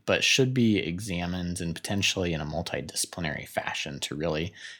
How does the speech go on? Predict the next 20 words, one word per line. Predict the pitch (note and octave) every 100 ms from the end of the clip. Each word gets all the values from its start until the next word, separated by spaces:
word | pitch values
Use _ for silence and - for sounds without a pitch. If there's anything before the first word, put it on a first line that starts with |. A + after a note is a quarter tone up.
| -
again, | F#2+ E2
ensure | D#2 E2 - F#2 E2+
that | E2
this | D#2+ E2
is | F2 -
the |
true | D#2+ - F2
diagnosis. | D#2 C#2 B1+ C2+ - - - - - - - - - - _
If | - C3+ C#3+ - -
the | G3+
patient's | E3 D3 - D3+ -
symptomatic, | D#3 C#3 D3+ F#2 E2 F#2 C3 - -
this | A#2 A2
can | -
be | A2+
treated | A2 A#2+ A2+ A2
just | G#2+ D3 D#3+ C3+
like | C3+ B2+ -
with | A2+ A2 -
an | G2+